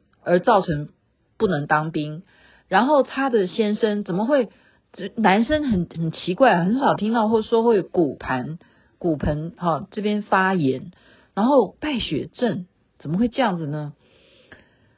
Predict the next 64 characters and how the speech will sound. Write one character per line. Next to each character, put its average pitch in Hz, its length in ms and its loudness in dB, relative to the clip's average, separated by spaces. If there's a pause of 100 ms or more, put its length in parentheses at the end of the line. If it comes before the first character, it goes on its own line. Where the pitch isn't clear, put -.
(300)
就， 339 140 2 (220)
就 370 120 8
是 320 60 4
说 330 140 2
怎 - 260 -2
么 220 100 4
会 330 160 4
一 330 140 6
连 226 200 2
串 254 180 0
的 208 60 2
不 196 220 -2
顺 254 320 0
利， 202 220 -6
哈？ 180 240 -8 (480)
然 269 120 -2
后 370 140 4
再 381 280 2
来 196 160 6
就 254 160 0
是， 233 340 -2 (760)
呃， 143 720 0 (160)
他 - 180 -4
自 339 160 0
己 202 140 -2
也 160 120 2
生 196 260 0
病， 202 200 -4
哈， 175 140 -6
他 262 140 -6
自 262 160 -4
己 190 60 -4
也 135 140 -4
生 147 220 -6
病， 143 200 -10 (320)
他 277 120 -8
先 302 160 -4
生 302 140 0
过 254 200 6
世 233 140 -4
了 185 80 2
以 160 80 0
后， 185 100 -2
他 226 120 -2
变 277 180 -2
成 185 160 -2
他 254 260 -6
现 254 240 -2
在 - 60 -8
一 185 120 -4
个 240 180 4
人 127 280 -2 (140)
孤 233 180 -4
家 220 240 2
寡 185 280 -2
人， 50 240 -14 (180)
住， 190 240 -6
住， 139 400 -6
住 208 180 -4
在 160 180 2
房 123 240 -6
子 - 100 -16
里 - 120 -12
头， - 220 -18